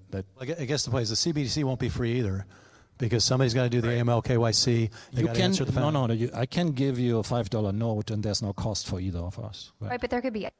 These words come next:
Speaker 3: costs, right? First of all, the gov-, the Fed has said that, you know, other central banks have said, "Well, we have no interest in monetizing your data," right? There's a different kinds of fee. There's transaction costs, right? Those are fees,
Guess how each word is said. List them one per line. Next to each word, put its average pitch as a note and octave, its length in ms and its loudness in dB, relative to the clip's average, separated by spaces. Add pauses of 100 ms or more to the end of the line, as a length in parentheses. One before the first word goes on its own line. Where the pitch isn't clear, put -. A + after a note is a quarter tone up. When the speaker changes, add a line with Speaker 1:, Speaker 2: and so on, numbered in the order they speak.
Speaker 3:
costs, F3 640 -8
right? F3+ 200 -2
First B3+ 280 -4
of G3 80 -6
all, F3+ 180 0
the F3+ 100 -6
gov-, G3 320 -4
the F3+ 440 -2
Fed G3 360 -2
has F#3+ 140 -4
said - 200 -10
that, E3+ 200 -10
you - 140 -12
know, C#3+ 60 -6
other F3+ 180 -4
central F3 220 -8
banks E3 180 -6
have D#3 80 -12
said, E3 140 -8
"Well, D3+ 200 -10
we D3+ 80 -10
have D3+ 140 -8
no G3 180 0
interest G3+ 340 -6
in F#3+ 80 -4
monetizing E3+ 600 -4
your E3 100 -6
data," D#3+ 400 -8
right? G3 220 -2
There's G#3+ 160 -4
a A3 40 -4
different G#3+ 280 -6
kinds G3 280 -4
of F3 60 -8
fee. E3 140 -10
There's E3 200 -8
transaction F3+ 760 -4
costs, A#3+ 380 -2
right? E3+ 140 -6
Those E3 180 -6
are E3 140 -6
fees, E3 600 -8